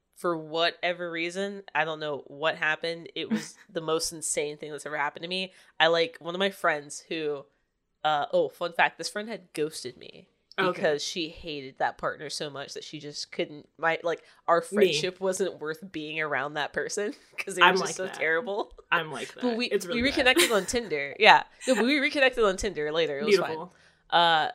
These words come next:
Speaker 1: and she just sent me this link and she was like, "Yo, uh, your ex is, like, talking crazy in these streets." So, um, I saw it and I was like, "Ooh, wow, look at all these lies." And I, I found the other
Speaker 2: Look
Speaker 1: person
Speaker 2: at all
Speaker 1: that they
Speaker 2: these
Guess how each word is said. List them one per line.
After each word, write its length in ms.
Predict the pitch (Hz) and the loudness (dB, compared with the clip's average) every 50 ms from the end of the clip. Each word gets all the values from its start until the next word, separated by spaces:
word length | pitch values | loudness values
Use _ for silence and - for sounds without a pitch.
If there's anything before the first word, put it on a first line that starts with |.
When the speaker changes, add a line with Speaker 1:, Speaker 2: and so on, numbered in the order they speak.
| - - | -2 0
Speaker 1:
and 140 | 196 196 - | 0 0 2
she 160 | - 254 254 | 0 0 0
just 160 | 247 247 - | 0 0 0
sent 160 | - 202 170 190 | 2 0 0 0
me 100 | 220 226 | -2 -4
this 220 | 220 208 - - | -4 -4 -4 -2
link 220 | - 165 180 170 - | 0 0 -2 -2 -4
and 100 | 156 - | -8 -6
she 120 | - 170 | -4 -2
was 180 | 170 185 190 202 | -2 -2 -2 0
like, 240 | 220 220 214 196 151 110 | 0 0 0 -2 -4 -6
"Yo, 480 | 107 87 151 165 156 156 151 151 139 - | -6 -2 0 0 0 0 0 0 0 0
uh, 200 | - 147 143 143 | 2 2 0 0
your 240 | 143 143 156 147 - | 0 -2 -4 -4 -2
ex 260 | - 147 143 - - | -4 -4 -4 -6 -8
is, 140 | 160 160 - | -10 -8 -8
like, 220 | 151 131 113 - _ _ _ _ _ - | -8 -8 -10 -12 _ _ _ _ _ -2
talking 320 | - 147 139 - 151 147 | 0 0 0 0 -6 -8
crazy 340 | - 147 135 151 - 160 147 | -4 -4 -4 -4 -4 -8 -12
in 80 | 139 | -12
these 160 | 143 139 147 - | -12 -12 -10 -8
streets." 400 | - - 165 151 131 - - - - _ _ _ _ _ - | -6 -4 -4 -4 -4 -6 -8 -10 -12 _ _ _ _ _ -10
So, 500 | - - - 180 165 156 151 151 - - - | -4 2 4 6 6 6 4 2 0 -2 -4
um, 420 | 156 151 151 151 147 143 139 - - - - - - | -2 -2 -2 -4 -6 -8 -10 -16 -18 -18 -12 -4 -2
I 80 | 160 170 | 0 2
saw 340 | - - 196 185 175 170 165 | 6 8 8 8 8 8 6
it 120 | 151 143 | 2 0
and 80 | 147 151 | 0 -2
I 100 | 147 156 | -2 -4
was 140 | 170 165 180 | -2 -2 -2
like, 200 | 170 151 120 - | -2 -2 -4 -6
"Ooh, 200 | 196 247 226 165 | -8 -8 -4 0
wow, 240 | 170 185 175 160 143 | 2 2 2 2 0
look 140 | 165 - | -2 -2
at 60 | 220 214 | -2 -2
all 100 | 208 196 | -2 -2
these 160 | 190 165 - | -4 -4 0
lies." 360 | 156 151 143 127 117 135 - | 4 6 6 6 4 2 -4
And 120 | - 151 147 | -6 -6 -6
I, 80 | 151 - _ - | -8 -8 _ -2
I 120 | 160 160 | -2 -2
found 360 | 160 - - 180 190 214 240 | 0 2 2 2 2 2 0
the 120 | 254 247 226 | 0 -2 0
other 160 | 220 214 208 | 0 0 0
Speaker 2:
Look 100 | 214 214 | 2 2
Speaker 1:
person 220 | 175 175 - - | 2 2 2 0
Speaker 2:
at 20 | 190 | -2
all 60 | 190 | -2
Speaker 1:
that 60 | 190 214 | -2 -2
they 40 | 214 | -4
Speaker 2:
these 40 | 156 | -4